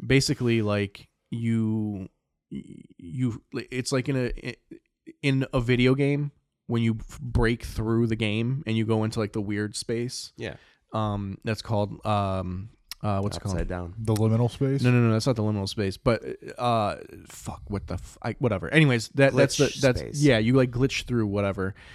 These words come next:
Speaker 1: And so the way all of these movies start is, like, somebody glitches through,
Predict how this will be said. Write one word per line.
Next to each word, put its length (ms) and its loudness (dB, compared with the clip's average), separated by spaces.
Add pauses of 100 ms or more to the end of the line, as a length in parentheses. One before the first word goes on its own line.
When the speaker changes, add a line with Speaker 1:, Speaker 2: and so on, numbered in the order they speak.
(260)
Speaker 1:
And 160 0
so 580 4
the 140 -2
way 380 2 (100)
all 180 2
of 80 0
these 220 -2
movies 360 -2
start 400 -2
is, 220 -4
like, 140 -2
somebody 340 -2
glitches 580 -4
through, 480 -4